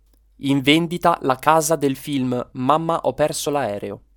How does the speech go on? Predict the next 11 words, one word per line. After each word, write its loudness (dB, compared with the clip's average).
Una 2
delle 2
case 0
più -12
famose -2
del -4
cinema -4
americano -8
è 0
in -2
vendita. -12